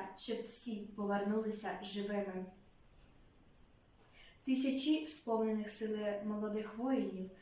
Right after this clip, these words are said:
стали небесними янголами, героями на щиті. І житимуть відтепер тільки в нашій пам'яті, в серцях рідних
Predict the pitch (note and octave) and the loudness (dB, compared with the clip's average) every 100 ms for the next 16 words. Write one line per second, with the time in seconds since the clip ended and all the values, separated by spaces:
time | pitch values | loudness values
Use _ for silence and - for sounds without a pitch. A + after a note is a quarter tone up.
0 | - - - A3+ B3 A3+ G3+ G3 G3 - | -18 -12 -2 2 2 2 2 2 0 0
1 | G#3+ A3 A3+ G#3+ G3+ G3 F#3+ F#3 F#3 G3 | 2 2 2 0 0 -2 -6 -4 -6 -8
2 | - - - - - A3 A3 B3 G#3+ G3 | -14 -20 -20 -18 -2 0 2 2 0 -2
3 | F#3+ A3 A3 - G#3 G3+ G3 F#3 - - | -2 -2 -2 -2 -4 -6 -6 -8 -10 -20
4 | - - - - - - - A#3+ C4 C4 | -20 -20 -20 -20 -20 -14 -2 2 2 4
5 | A#3+ G#3 G3 G3+ G3 G3 F#3+ F#3 - - | 2 2 -2 -4 -4 -8 -6 -6 -8 -16
6 | - - B3+ C4 G#3+ G#3 G3+ G3+ A3+ - | -16 -6 -4 0 0 2 2 0 -2 -2
7 | A3+ G3+ G3 F#3+ - G3 G3+ - - - | 0 0 -2 -4 -6 -8 -10 -14 -20 -20
8 | - - - A3+ G#3+ A3+ G3+ A#3 A3+ B3 | -20 -20 -8 -6 -2 0 0 0 0 0
9 | A3 G3 - | 0 -4 -8